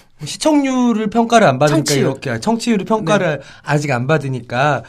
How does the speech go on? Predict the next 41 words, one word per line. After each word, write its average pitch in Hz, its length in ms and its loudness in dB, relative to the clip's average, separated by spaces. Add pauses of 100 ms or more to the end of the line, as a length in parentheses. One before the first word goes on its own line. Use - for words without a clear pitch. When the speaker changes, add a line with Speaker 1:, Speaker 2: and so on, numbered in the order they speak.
(120)
Speaker 2:
네. 147 240 -6
Speaker 1:
어, 120 240 -12
어떤 139 220 -6
반응이 143 320 -2
있는지 147 500 -2
몰라서 135 380 -4
조금 202 340 -6
궁금한 147 460 -4
것도 135 240 -8
있지만, 160 460 -4
대신에 156 480 -4 (240)
그냥 190 200 -6
쭉 294 260 -4
우리가 202 260 2
하고 233 140 2
싶은 233 200 -6
걸 208 100 4
할 233 100 6
수 202 140 -6
있다는 156 300 -4
장점도 143 440 -4
있는 135 260 -4
것 117 100 -10
같아요. 147 200 -10
Speaker 2:
그쵸. 185 300 -4 (300)
갑이 180 280 -4
없으니까. 143 560 -8
Speaker 1:
그러니까요. 143 580 -4
Speaker 2:
우리끼리 165 320 -8
Speaker 1:
음. 156 40 -8
Speaker 2:
노는 147 460 -10
Speaker 1:
네, 143 120 -2
Speaker 2:
느낌? 131 180 -4
Speaker 1:
재밌습니다. 156 680 -4 (220)
Speaker 2:
네, 180 180 -8
Speaker 1:
네. - 80 -4
Speaker 2:
저희는 190 300 -4
재밌네요. 143 560 -8
Speaker 1:
네. 117 240 -6
Speaker 2:
네. 143 180 -10 (680)
Speaker 1:
오늘도 180 600 -2